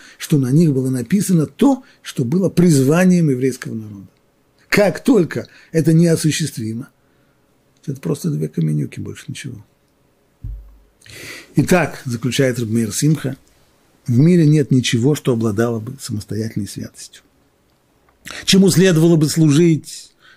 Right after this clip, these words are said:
и поклоняться, кроме Всевышнего.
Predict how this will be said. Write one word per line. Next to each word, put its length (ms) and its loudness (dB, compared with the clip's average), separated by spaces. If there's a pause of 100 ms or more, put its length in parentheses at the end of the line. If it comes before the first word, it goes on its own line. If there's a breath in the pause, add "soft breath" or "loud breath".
и 80 2
поклоняться, 1040 2 (200 soft breath)
кроме 560 4
Всевышнего. 680 -4